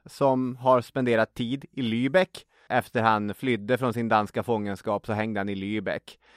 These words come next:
Och vi har hans nya tyska befälhavare som redan har mycket goda kontakter i Lübeck.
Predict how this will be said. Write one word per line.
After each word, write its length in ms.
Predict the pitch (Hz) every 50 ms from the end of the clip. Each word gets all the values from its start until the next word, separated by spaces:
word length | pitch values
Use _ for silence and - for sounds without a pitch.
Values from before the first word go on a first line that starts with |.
| _ _
Och 320 | _ _ _ - 160 160 170
vi 40 |
har 280 | 175 160 160 165 165 - -
hans 260 | 143 147 143 139 139 -
nya 440 | - 156 156 180 160 131 131 127 127
tyska 420 | - - 156 139 - - - 135
befälhavare 1040 | 117 120 110 - - 143 127 120 110 104 110 113 117 117 110 117 110 107 104 104 - -
som 240 | - - 123 120
redan 360 | 120 127 123 110 104 113 107 107
har 120 | 104 101
mycket 280 | 107 110 - 107 101 101
goda 500 | 117 139 131 110 101 101 104 113 101 - _
kontakter 760 | - - 131 117 - - 143 165 170 - - _ - 131 104
i 140 | 98 - 110
Lübeck. 760 | 98 101 101 101 98 98 90 80 69 76 - _ - -